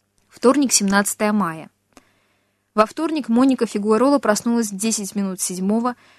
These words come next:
совершила длинную пробежку вдоль северной набережной озера Миларен, приняла душ и в десять минут десятого уже отметилась по приходе на службу в полицейское управление.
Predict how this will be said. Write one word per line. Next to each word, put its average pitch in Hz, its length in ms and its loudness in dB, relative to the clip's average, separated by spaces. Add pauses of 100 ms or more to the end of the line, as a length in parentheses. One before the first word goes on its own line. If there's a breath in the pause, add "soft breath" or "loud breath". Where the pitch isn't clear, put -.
совершила 254 500 4
длинную 226 360 2
пробежку 202 460 0
вдоль 185 200 -4
северной 190 460 -2
набережной 175 600 -4
озера 185 400 0
Миларен, 196 580 2 (260 soft breath)
приняла 226 420 4
душ 247 280 -2
и 247 40 -2
в 202 60 -4
десять 208 320 -4
минут 196 220 -2
десятого 220 540 -2
уже 196 200 -2
отметилась 208 540 -2
по - 100 -16
приходе 202 460 -6
на 180 160 -6
службу 240 360 -4
в - 80 -14
полицейское 196 580 -6
управление. 165 640 -8